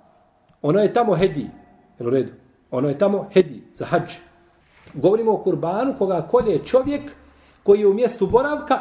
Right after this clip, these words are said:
ili je na hadžu, ali kolje šta? Kurban. Hedi svakako mora klati. To mu je obaveza ako je mutemetija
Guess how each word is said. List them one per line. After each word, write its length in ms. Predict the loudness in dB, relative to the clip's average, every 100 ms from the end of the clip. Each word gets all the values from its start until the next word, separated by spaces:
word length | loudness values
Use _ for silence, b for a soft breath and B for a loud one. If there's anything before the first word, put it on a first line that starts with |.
| -2
ili 260 | 0 4 6
je 120 | 4
na 100 | 2
hadžu, 380 | -4 -2 -2 -2 -4
ali 180 | -4
kolje 340 | -2 -2 0 0
šta? 420 | 0 -2 -2 -10 -20 _ _ _ _ _ _ _ _
Kurban. 320 | 0 2 0
Hedi 200 | -2 -2
svakako 400 | -2 -2 -2 -6
mora 240 | -6 -8 -10
klati. 260 | -16 -16
To 100 | -8
mu 100 | -2
je 60 | 0
obaveza 380 | 0 0 -2 -6
ako 140 | -8
je 60 | -8
mutemetija 640 | -6 -6 -6 -4 -2 -2